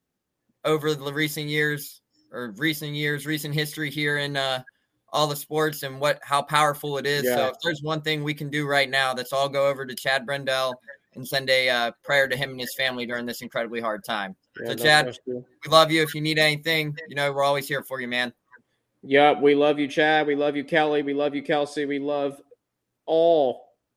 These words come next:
Speaker 2: of Chad's family and friends,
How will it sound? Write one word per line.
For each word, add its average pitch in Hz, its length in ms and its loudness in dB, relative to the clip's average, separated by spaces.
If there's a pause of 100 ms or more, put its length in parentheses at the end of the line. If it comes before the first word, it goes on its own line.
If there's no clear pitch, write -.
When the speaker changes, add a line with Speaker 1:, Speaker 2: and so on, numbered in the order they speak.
(400)
Speaker 2:
of 120 380 -4
Chad's 143 580 0 (280)
family 147 600 2
and 120 160 -6
friends, 139 480 -2